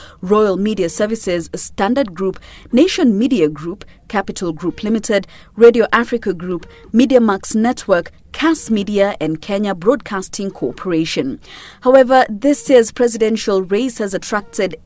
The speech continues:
eighteen presidential hopefuls. The committee says it is well aware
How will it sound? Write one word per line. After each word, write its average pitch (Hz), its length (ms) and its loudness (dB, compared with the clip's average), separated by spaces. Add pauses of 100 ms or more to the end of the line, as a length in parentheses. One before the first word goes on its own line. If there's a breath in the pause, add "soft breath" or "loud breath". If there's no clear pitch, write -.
eighteen 277 640 2
presidential 151 600 -4
hopefuls. 185 520 -4 (380 loud breath)
The - 80 0
committee 294 340 6
says 220 420 0
it 165 200 -2
is 202 180 0
well 185 280 0
aware 233 400 2